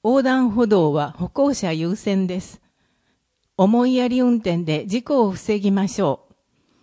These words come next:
う。ライトはハイビームが原則です。また、早めのライト点灯などにより、横断歩行者などの早期発見に努めましょう。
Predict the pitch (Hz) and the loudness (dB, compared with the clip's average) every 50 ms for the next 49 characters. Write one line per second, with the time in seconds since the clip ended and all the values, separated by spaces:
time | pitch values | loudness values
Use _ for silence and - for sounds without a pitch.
0 | _ _ _ _ _ _ _ _ _ _ _ _ _ - 196 254 277 262 240 - | _ _ _ _ _ _ _ _ _ _ _ _ _ -6 -4 -2 -2 -2 -2 0
1 | 180 165 151 156 156 147 190 190 247 277 240 254 269 262 226 185 160 151 151 139 | 0 0 0 0 -2 -2 -2 -2 -2 -2 -2 -2 0 2 2 2 2 0 -2 -4
2 | 143 160 165 208 - - 165 - - 180 143 143 170 - - - - _ _ _ | -4 -2 -2 -2 -2 -4 -6 -8 -8 -10 -10 -10 -12 -12 -14 -18 -20 _ _ _
3 | _ _ _ _ _ _ _ _ _ - 190 190 - - 196 190 180 - - - | _ _ _ _ _ _ _ _ _ -6 -6 -6 -4 -4 -4 -6 -6 -8 -10 -8
4 | - 196 208 233 254 262 254 254 240 247 247 247 254 254 262 247 - 262 240 - | -4 -2 -2 0 0 0 0 0 2 2 2 2 0 0 -2 -2 -2 -2 -2 -2
5 | 254 254 240 240 - 190 165 165 175 190 185 175 165 151 151 147 143 147 139 135 | -2 -2 -2 -2 0 -2 -2 0 0 -2 -2 -2 -2 -2 -2 -4 -4 -4 -6 -6
6 | 131 147 147 - _ _ _ _ _ _ _ _ - 208 226 247 233 240 240 240 | -6 -8 -10 -12 _ _ _ _ _ _ _ _ -2 2 2 2 2 2 2 0
7 | 240 233 214 226 220 - 240 220 214 - 190 160 160 170 170 160 156 156 151 151 | 2 2 2 0 2 4 4 4 4 2 0 -2 -2 -2 -2 -2 -4 -4 -4 -4
8 | 156 - 202 - - 269 269 262 240 - - 170 160 156 143 - _ - 190 196 | -6 -8 -10 -6 -2 -2 -2 -2 -2 -4 -6 -6 -6 -6 -8 -8 _ -6 -4 -2
9 | 202 190 180 175 160 - - - 165 156 160 160 151 156 156 - - 156 135 - | -2 -2 -4 -4 -6 -8 -8 -6 -4 -4 -2 -2 -4 -4 -6 -6 -6 -8 -8 -8
10 | - _ | -10 _